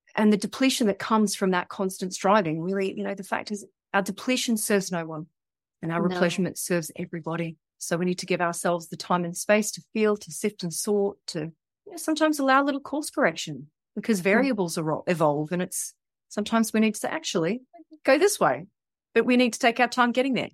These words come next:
Speaker 1: You know, it's, that's how
Speaker 2: Yeah.
Speaker 1: I feel about that.
Speaker 2: The phrase, uh, "absence of ambition" is, I feel like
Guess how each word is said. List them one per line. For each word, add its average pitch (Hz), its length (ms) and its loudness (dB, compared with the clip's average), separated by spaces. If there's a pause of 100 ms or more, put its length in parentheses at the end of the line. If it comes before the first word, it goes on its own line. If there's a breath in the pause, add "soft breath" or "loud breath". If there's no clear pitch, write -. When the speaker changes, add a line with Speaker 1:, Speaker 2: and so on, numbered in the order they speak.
Speaker 1:
You 220 80 -10
know, 226 80 -6
it's, - 320 -12 (260)
that's 190 240 -2
how 190 100 4
Speaker 2:
Yeah. 170 60 4
Speaker 1:
I - 20 0
feel 165 220 -4
about 156 200 -2
that. 151 180 -4 (160)
Speaker 2:
The 233 80 -6
phrase, 240 640 -2
uh, 214 40 -2 (220)
"absence 202 560 -6
of 185 120 -10
ambition" 180 580 -10
is, - 440 -12
I 180 60 -8
feel 208 240 0
like - 500 -2